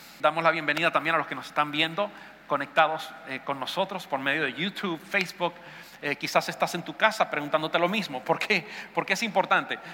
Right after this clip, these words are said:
Porque pudiera ahora mismo cambiar el canal y poner otra cosa. Te pido que te detengas ahí, porque lo que vamos a hablar hoy es importante. Y quiero que me acompañes al libro de Juan, versículo diez,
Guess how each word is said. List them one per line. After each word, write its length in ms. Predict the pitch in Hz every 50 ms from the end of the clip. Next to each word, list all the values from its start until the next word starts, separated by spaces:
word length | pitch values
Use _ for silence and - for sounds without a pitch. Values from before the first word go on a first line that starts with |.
| - - -
Porque 200 | - 156 - 165
pudiera 360 | 156 - 147 151 160 208 220 196
ahora 220 | 170 170 165 160
mismo 280 | 165 180 160 156 151 -
cambiar 400 | 147 139 139 156 160 156 160 -
el 120 | 135 127
canal 400 | - 139 151 214 220 160 131 - -
y 80 | 147
poner 280 | 131 - 151 139 160 170
otra 200 | 175 165 160 -
cosa. 320 | - 170 160 - 160 127 - - - - - - - -
Te 80 | - 151
pido 240 | - - 226 226 220
que 140 | 220 202 -
te 120 | - 175
detengas 460 | 165 156 - 190 190 196 190 175 -
ahí, 240 | 165 151 151 160 160 - - - - - - - -
porque 160 | - - 151
lo 80 | 147 139
que 60 | 156
vamos 240 | 151 165 180 170 -
a 40 | 170
hablar 200 | 170 165 160 160
hoy 240 | 160 160 165 175 -
es 180 | 147 - -
importante. 680 | 196 202 185 - - 170 165 - 175 160 147 - - - - - - - - - -
Y 80 | 160
quiero 180 | - - 220 240
que 80 | 285 269
me 100 | 240 208
acompañes 500 | - 185 165 151 202 190 196 185 - 180
al 100 | 160 156
libro 220 | 175 185 190 180
de 80 | 165 147
Juan, 420 | - - 190 202 196 190 180 151
versículo 460 | 147 - - - 185 - 208 196 170
diez, 360 | 156 160 160 165 160 - -